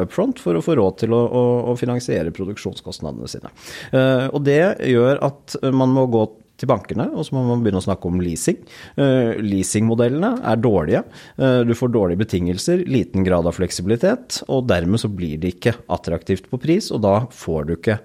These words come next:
den veksten. Men der kunne regjeringen gått inn for eksempel og sagt at nå skal vi hjelpe produsentene over den kneika, eh, og gi de et, eh, et lån,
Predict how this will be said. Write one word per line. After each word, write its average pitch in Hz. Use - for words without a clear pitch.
den 90
veksten. -
Men 131
der 208
kunne 110
regjeringen 127
gått -
inn 101
for 113
eksempel 110
og -
sagt 107
at 131
nå 107
skal 160
vi 135
hjelpe 95
produsentene 110
over 117
den 160
kneika, 131
eh, 139
og 131
gi 95
de 156
et, 123
eh, 117
et -
lån, 165